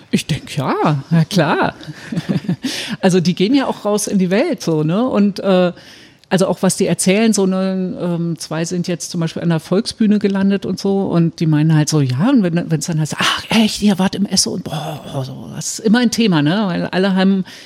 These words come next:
irgendein Bild vom Esso und so da draußen und so, ja,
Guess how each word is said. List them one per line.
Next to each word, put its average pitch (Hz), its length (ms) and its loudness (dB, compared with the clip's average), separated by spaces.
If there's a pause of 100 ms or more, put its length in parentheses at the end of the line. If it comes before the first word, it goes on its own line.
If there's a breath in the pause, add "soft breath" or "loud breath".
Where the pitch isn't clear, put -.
irgendein 208 380 4
Bild 202 240 2
vom 165 220 0
Esso 156 440 2
und 147 100 2
so 156 200 0
da 151 160 0
draußen 147 420 0
und 160 80 2
so, 156 200 4
ja, 151 340 2